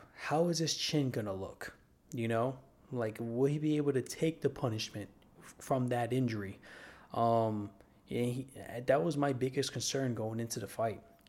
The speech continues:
And granted, I'm happy that it wasn't a re-injury, nothing was broken, but he just didn't have an answer for Anders.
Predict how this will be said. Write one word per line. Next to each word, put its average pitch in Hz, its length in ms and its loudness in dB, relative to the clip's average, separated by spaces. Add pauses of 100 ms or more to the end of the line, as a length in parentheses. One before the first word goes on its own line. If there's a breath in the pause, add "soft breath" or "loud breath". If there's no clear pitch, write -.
(160)
And 123 520 4 (300)
granted, 160 600 2
I'm 117 120 0
happy 143 360 2
that 120 460 2
it 123 140 0
wasn't 113 380 4
a 110 40 0
re-injury, 135 880 0
nothing 113 680 -2
was 117 160 4
broken, 127 500 0 (640 loud breath)
but 117 400 0 (120)
he 151 300 -2
just 139 360 0
didn't 143 240 2
have 131 340 0
an 120 120 0
answer 120 540 0
for - 140 -4
Anders. 113 640 -2